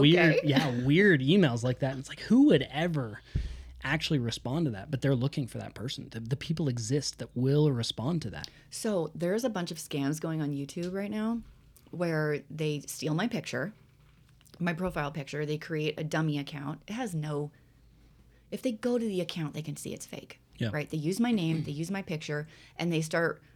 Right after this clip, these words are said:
Speaker 2: commenting on all the commenters. "Chat me at WhatsApp. Here's the number.
Speaker 1: Oh,
Speaker 2: You
Speaker 1: yeah.
Speaker 2: won.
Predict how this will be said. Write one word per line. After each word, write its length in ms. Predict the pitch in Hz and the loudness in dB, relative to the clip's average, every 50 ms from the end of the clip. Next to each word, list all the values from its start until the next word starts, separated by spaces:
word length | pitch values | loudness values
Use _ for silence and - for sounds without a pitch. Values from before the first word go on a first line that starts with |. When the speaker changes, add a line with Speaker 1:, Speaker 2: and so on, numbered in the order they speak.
| - - - - _ - - _ | -20 -20 -20 -20 _ -20 -20 _
Speaker 2:
commenting 720 | - - - 208 196 190 180 170 156 160 156 147 151 151 - - | -14 -10 -6 -4 -2 -2 -2 -2 -2 -2 -2 -2 -2 -4 -4 -6
on 100 | 160 151 | -6 -6
all 100 | 151 151 | -4 -6
the 80 | 143 139 | -6 -6
commenters. 600 | - 147 131 135 - - - - - - - - _ _ _ - _ _ - - _ - - - _ _ _ - _ - - - - _ _ - - | -6 -6 -4 -4 -6 -6 -8 -10 -10 -10 -12 -14 _ _ _ -20 _ _ -20 -20 _ -20 -20 -20 _ _ _ -20 _ -20 -20 -20 -20 _ _ -20 -12
"Chat 260 | - - 196 180 180 180 | -8 -4 -2 0 0 0
me 140 | 185 175 | 0 -2
at 100 | 165 - | -2 0
WhatsApp. 460 | 160 165 160 160 - 147 - - - - | 0 -2 -2 -2 -2 -4 -4 -6 -6 -8
Here's 220 | - 147 151 151 | -4 -4 -4 -2
the 80 | 147 139 | -2 -4
number. 360 | - - - - - - - _ _ _ - | -4 -4 -4 -6 -8 -10 -12 _ _ _ -4
Speaker 1:
Oh, 100 | 135 131 | -2 0
Speaker 2:
You 160 | - 196 196 | 2 2 2
Speaker 1:
yeah. 80 | - - | 2 2
Speaker 2:
won. 440 | 185 180 165 143 135 127 113 143 | 2 2 2 2 2 0 -2 -6